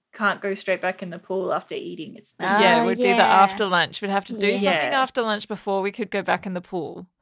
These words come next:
Speaker 1: So when we were really young, it was watch an episode of My Little Pony, and as we
Speaker 2: Yeah.
Speaker 1: got older, it was play a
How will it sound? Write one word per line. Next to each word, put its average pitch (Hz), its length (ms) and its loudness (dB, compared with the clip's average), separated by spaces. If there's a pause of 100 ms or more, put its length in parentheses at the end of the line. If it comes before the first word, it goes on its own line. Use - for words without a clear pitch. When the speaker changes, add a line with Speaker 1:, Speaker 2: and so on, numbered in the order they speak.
(260)
Speaker 1:
So 233 140 -6
when 240 160 4
we 254 100 0
were 269 100 0
really 233 280 2
young, 208 240 4
it 185 100 -2
was 190 160 -4
watch 190 380 0 (100)
an 185 80 -4
episode 175 360 -4
of - 60 -10
My 160 160 -4
Little 160 200 -4
Pony, 131 520 -8
and 160 140 -4
as 339 140 0
we 330 80 6
Speaker 2:
Yeah. 330 100 6
Speaker 1:
got 165 160 0
older, 170 320 -2
it - 80 -6
was 156 180 -6
play 165 420 -2
a - 100 -6